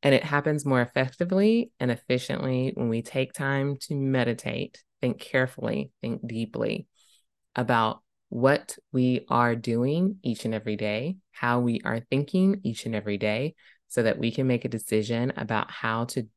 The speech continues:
either continue that or tweak something to do a little differently the next day to get us a little closer to those ideas,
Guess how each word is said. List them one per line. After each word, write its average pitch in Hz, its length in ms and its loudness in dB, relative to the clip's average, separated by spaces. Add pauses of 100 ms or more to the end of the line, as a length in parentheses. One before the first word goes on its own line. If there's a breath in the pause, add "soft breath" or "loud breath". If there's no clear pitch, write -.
either 117 260 2
continue 127 600 2
that 220 260 2 (560 soft breath)
or 160 380 6 (300)
tweak 254 240 4
something 123 360 0
to 123 100 -6
do 123 100 4
a 113 60 6
little 113 180 6
differently 120 460 2
the 170 80 4
next 135 300 2
day 208 380 6 (320)
to - 80 -6
get 123 100 8
us 117 140 2
a - 40 0
little 110 160 2
closer 147 640 4 (400 loud breath)
to 123 160 6
those - 680 2 (480)
ideas, 120 840 8